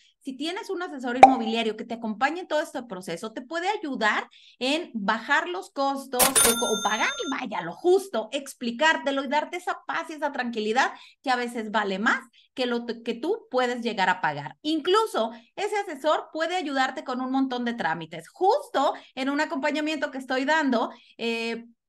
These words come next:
mis clientes ni siquiera pudieron bajar el, las actas de nacimiento actualizadas. Y es ahí donde entramos los asesores. Yo te ayudo a gestionarlas. Yo te ayudo a hacer la revisión de la vivienda. Yo te ayudo a explicarte todo el proceso.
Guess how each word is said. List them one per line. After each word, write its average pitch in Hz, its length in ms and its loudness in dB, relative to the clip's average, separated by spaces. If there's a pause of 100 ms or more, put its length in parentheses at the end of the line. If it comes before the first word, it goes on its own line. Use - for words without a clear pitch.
(200)
mis 277 340 0
clientes 262 720 -2
ni 269 260 2
siquiera 294 380 0
pudieron 269 360 -2
bajar 247 600 4
el, 220 340 -2
las 226 220 0
actas 262 260 -4
de 277 80 -6
nacimiento 220 480 -4
actualizadas. 254 800 0
Y 302 80 -4
es 440 60 0
ahí 523 340 -4
donde 466 180 -2
entramos 381 420 2
los 247 180 -6
asesores. 196 540 -4
Yo 320 220 -2
te 392 100 0
ayudo 359 360 0 (380)
a 269 100 -2
gestionarlas. 240 840 0 (220)
Yo 349 200 -6
te 381 100 2
ayudo 370 380 2
a - 20 2
hacer 339 220 -2
la 311 100 0
revisión 262 460 -4
de 269 60 0
la 262 120 4
vivienda. 247 460 -2
Yo 320 180 -6
te 392 80 -2
ayudo 381 300 -2
a 381 40 -2
explicarte 277 540 -4
todo 277 180 -2
el 269 100 -4
proceso. 247 760 -4